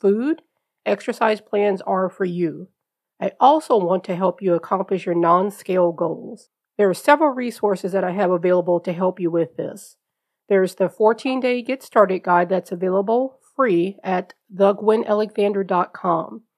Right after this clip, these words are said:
It helps you to know where to start and what steps to begin your journey. There are also available a food journal and the Believe and Achieve journal. The food journal gives you a way to track your food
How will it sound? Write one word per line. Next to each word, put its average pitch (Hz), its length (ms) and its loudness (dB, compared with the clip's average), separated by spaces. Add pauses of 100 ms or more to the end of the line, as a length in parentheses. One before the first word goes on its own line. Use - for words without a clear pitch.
(220)
It 214 140 2
helps 233 320 0
you 320 80 0
to 339 100 2
know 262 140 4
where 185 240 2
to 247 140 -2
start 196 500 0
and 185 240 0
what 262 240 2
steps - 400 -2
to - 100 -12
begin 185 360 -2
your 170 160 -4
journey. 185 480 -6 (760)
There 214 120 4
are 202 80 4
also 226 380 4
available 202 580 0
a 175 100 -2
food 247 300 -6
journal 247 400 2
and 269 280 2
the 240 60 -4
Believe 208 380 0
and 196 160 0
Achieve 185 400 -6
journal. 180 480 -4 (560)
The 202 80 2
food 311 320 2
journal 196 280 4
gives 185 280 0
you 190 100 2
a - 20 4
way 196 180 2
to 175 120 -2
track 196 380 -2
your 269 100 -4
food 202 400 2